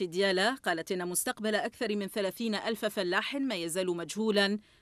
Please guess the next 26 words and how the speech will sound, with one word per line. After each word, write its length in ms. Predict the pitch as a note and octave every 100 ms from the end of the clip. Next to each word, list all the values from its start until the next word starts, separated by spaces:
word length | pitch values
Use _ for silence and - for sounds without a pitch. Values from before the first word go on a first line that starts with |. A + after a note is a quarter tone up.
| _
بسبب 460 | - - F#3+ F3+ E3
أزمة 380 | E3+ G3+ F#3 F3+
الجفاف 480 | F#3 D#3+ E3+ G#3+ -
التي 280 | F#3 F3 F3
تضرب 400 | G#3+ G#3+ G3+ F#3+
العراق 560 | G3 G3 G3+ G#3+ A#3 - - -
مع 160 | C#4 D#4+
قطع 280 | D#4+ F#4 C#4+
إيران 540 | G3+ F#3+ F3+ G3 G#3+
مياه 360 | F#3 D#3 G#3 G3
منابع 460 | F3 F3+ F3 F3
العديد 520 | F3+ D#3 E3 F3 A3 G#3
من 220 | A3 A#3
الأنهار، 580 | A#3+ B3 G#3+ F3 D3 - _ _ _
وأن 180 | - B2+
أكثر 420 | E3+ G#3+ - F#3
من 120 | D#3 D3
سبعين 600 | - F3+ F#3 A#3+ A#3 G3
في 140 | C4
المائة 320 | A3+ F#3 D#3
من 140 | D3+ D3
مناطق 440 | C#3+ F#3+ A#3 A3+
ديالى 520 | F#3+ A3 A#3+ B3 C#4 - _ _ -
تعيش 400 | B3+ F#3+ - E3
وضعًا 480 | C#3+ D#3+ D3+ D#3 -
كارثيًا 760 | A3+ B3 A#3+ - A#3 A#3 A#3+